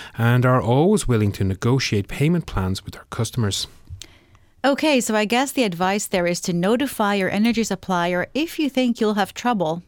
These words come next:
Speaker 2: paying their bill.
Speaker 1: Yes, indeed. And I also asked about the points John raised in regard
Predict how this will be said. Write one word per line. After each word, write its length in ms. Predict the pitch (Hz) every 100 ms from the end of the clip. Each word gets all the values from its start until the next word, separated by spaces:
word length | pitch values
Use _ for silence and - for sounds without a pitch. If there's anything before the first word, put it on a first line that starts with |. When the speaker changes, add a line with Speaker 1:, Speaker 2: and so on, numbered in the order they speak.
| _
Speaker 2:
paying 280 | - 202 165
their 120 | 147
bill. 300 | 147 160 127 -
Speaker 1:
Yes, 320 | 123 127 -
indeed. 440 | 110 123 127 113 - -
And 260 | 139 143
I 140 | 147 135
also 320 | 170 - 127
asked 260 | 113 131
about 220 | 117 107 -
the 80 |
points 320 | - 107 104 -
John 320 | 107 131 160
raised 320 | 98 110 -
in 100 | 139
regard 380 | 156 95 101